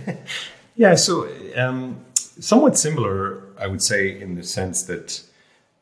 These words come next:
uh, although I was born in the U S, we moved when I was quite young to Ireland, and I had the fortune or misfortune of growing up on a small farm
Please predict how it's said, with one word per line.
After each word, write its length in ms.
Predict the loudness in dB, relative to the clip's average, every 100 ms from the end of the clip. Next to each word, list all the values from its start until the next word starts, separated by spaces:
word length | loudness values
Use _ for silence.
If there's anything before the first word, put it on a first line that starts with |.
| -8
uh, 160 | -6 -4
although 220 | 0 2
I 40 | 2
was 120 | 0
born 240 | -6 -8
in 80 | -6
the 80 | -8
U 180 | -8 -8
S, 300 | -6 -6 -6
we 80 |
moved 600 | -6 -6 -6 -12 -10 -8 -8
when 140 | -8
I 40 | -10
was 120 | -10
quite 260 | -10 -10
young 300 | -10 -10 -12
to 100 | -14
Ireland, 640 | -14 -14 -12 -14 -16 -14 -16 -14
and 480 | -12 -10 -12 -14 -16 -12
I 100 | -12
had 300 | -10 -10 -12
the 360 | -14 -14 -16 -20 _ _ _ _ _ _
fortune 500 | 2 6 6 4 -2
or 100 | -4
misfortune 1000 | -6 -6 -6 -6 -4 -2 -2 -4 -8 -8
of 340 | -6 -4 -6 -8
growing 320 | -2 -2 -2
up 160 | -6 -8
on 80 | -6
a 40 |
small 360 | -6 -6 -8 -8
farm 540 | -6 -2 -2 -2 -8